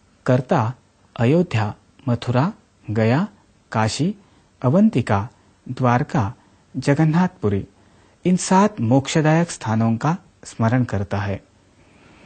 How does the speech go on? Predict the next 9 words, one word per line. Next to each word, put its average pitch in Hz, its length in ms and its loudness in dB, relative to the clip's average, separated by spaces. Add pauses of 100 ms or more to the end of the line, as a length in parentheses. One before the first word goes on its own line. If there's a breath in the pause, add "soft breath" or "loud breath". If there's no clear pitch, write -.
(340 soft breath)
और 190 180 4
एक 202 220 4
बड़े 139 260 2
पात्र 131 440 0
में 120 240 0 (300)
वह 165 120 2
पिंड 139 400 2
भरता 101 340 -2
है। 101 280 -4